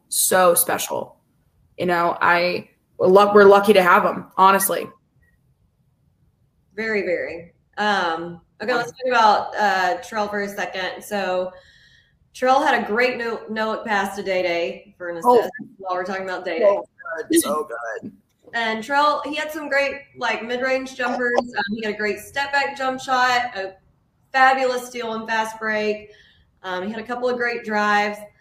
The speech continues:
Speaker 1: Mm-hmm.
Speaker 2: You have to say, however, I'm afraid that maybe I jinxed him for the game by wearing my Trell shirt 'cause he didn't, he didn't have any threes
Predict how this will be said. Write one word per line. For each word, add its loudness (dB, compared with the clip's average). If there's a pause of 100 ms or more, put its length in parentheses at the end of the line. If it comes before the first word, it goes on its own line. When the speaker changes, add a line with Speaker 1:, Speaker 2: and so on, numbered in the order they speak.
(160)
Speaker 1:
Mm-hmm. -4 (160)
Speaker 2:
You -4
have -2
to -10
say, -4
however, -2
I'm -6
afraid -4
that -8
maybe -4
I -4
jinxed -10
him -12
for -10
the -8
game -6
by -6
wearing -4
my -8
Trell -8
shirt -6
'cause -20
he -12
didn't, -8
he -16
didn't -12
have -10
any -10
threes -20